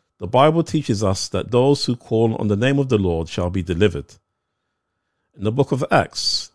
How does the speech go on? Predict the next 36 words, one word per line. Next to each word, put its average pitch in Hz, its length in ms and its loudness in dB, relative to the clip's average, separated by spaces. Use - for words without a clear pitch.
it 98 120 -12
states - 480 0
that 107 220 -6
those 123 320 0
who 131 80 0
call 120 320 0
on 113 80 2
the 123 100 0
name 107 220 2
of 107 100 -2
the 120 100 -2
Lord 82 320 -2
shall 95 200 -4
be 107 120 -4
saved. 107 600 2
And 98 100 -4
so 123 200 2
to 123 140 0
be 113 120 -2
delivered 135 600 2
is - 180 -6
to - 100 -8
be 92 140 -2
saved. 78 600 -4
Then 156 380 4
the 147 80 2
book 131 200 0
of 101 120 -4
Joel 101 300 2
teaches 101 400 -4
us - 420 -4
where 135 320 4
this 123 140 -2
salvation 98 560 0
is 90 160 -4
found, 76 440 -6